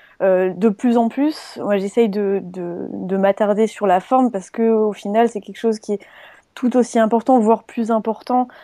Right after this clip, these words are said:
euh, parce que c'est le, c'est, c'est, c'est pas seulement un emballage. On en a parlé dans le podcast sur Utopia. On s'est étendu et on s'est répandu en,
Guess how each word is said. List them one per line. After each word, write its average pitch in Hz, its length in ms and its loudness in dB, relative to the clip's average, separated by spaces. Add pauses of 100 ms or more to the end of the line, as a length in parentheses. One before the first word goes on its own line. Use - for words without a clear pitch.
(200)
euh, 190 140 4
parce 196 260 -4
que 214 140 -6
c'est 208 180 -4
le, 185 440 0
c'est, 190 600 -2
c'est, 202 220 0
c'est 202 160 0
pas 208 160 2
seulement 202 300 -2
un 196 100 -2
emballage. 208 480 2
On 220 100 -2
en 202 100 -2
a 202 120 -2
parlé 226 240 0
dans 208 100 -4
le 202 80 -8
podcast 214 400 -6
sur 202 180 -8
Utopia. 208 480 0 (280)
On 170 320 -10
s'est 202 240 2
étendu 233 680 6
et 226 100 8
on 202 60 0
s'est 208 160 0
répandu 233 640 2
en, 196 420 0